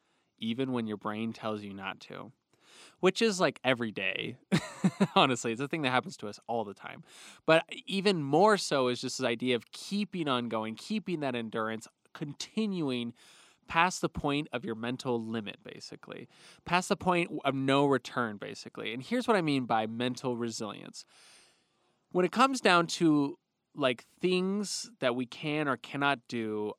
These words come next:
I believe a hundred percent of it is determined by your mind. Now, obviously, there are physical limits,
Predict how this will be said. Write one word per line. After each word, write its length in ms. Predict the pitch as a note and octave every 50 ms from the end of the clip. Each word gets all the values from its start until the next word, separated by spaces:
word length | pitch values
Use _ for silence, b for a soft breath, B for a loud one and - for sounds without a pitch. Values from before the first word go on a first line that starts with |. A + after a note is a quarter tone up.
| _ -
I 220 | A2+ B2+ E3 F#3
believe 280 | F3 F3+ D#3+ D3+ C#3+ B2+
a 60 | B2
hundred 300 | - - D#3 D3 - E3
percent 360 | D#3+ D#3 - - D3 C3 C3
of 80 | B2 B2
it 100 | B2 A#2+
is 120 | A2+ G#2+
determined 400 | - B2 A2 - A#2+ A2+ A2+ A2
by 100 | - G#2
your 140 | G#2+ G#2+ G#2+
mind. 420 | G#2+ G2+ F#2+ F#2 - - - - _ _ -
Now, 260 | D3 E3+ F3+ F3 D#3+
obviously, 460 | C3 C#3 E3+ F#3 G3+ G#3 F3 - G3
there 160 | F#3+ F3 E3 D3+
are 40 |
physical 560 | - - - G3 F#3+ F3 F#3+ - F#3 F#3 F3 E3
limits, 680 | E3+ F#3+ F#3+ D#3+ B2+ G2+ E2 _ - - - - -